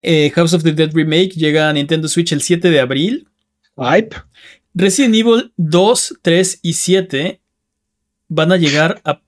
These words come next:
Speaker 1: a, a consolas de nueva generación, PlayStation cinco y Xbox Series S y X,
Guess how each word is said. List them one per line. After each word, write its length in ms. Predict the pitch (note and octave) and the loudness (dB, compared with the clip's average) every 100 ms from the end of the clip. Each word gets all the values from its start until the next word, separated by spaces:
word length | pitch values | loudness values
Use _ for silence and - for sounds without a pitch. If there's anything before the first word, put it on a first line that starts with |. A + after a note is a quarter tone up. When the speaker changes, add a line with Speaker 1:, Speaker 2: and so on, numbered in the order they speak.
| _ _ - | _ _ -4
Speaker 1:
a, 300 | D3 C#3 C#3+ | -2 0 -4
a 40 | |
consolas 400 | - D3+ E3 F#3 | -4 -4 2 2
de 100 | E3+ | 2
nueva 200 | C#3+ D#3 | 0 -2
generación, 480 | E3 C#3+ B2+ C#3+ D3 | -2 -4 -4 -4 -6
PlayStation 560 | D3 C#3+ D3 D3 D3 C#3 | -6 -6 -6 -4 -4 -4
cinco 420 | E3+ E3+ E3+ D#3+ | -2 -2 0 -2
y 100 | C#3 | -2
Xbox 420 | C3+ - C#3+ C#3 | -4 -6 -6 -6
Series 380 | - C3+ C3+ - | -4 -4 -4 -6
S 220 | C#3+ C#3 | -10 -8
y 160 | D#3+ C#3+ | -10 -8
X, 320 | C#3 G3+ - | -6 -6 -6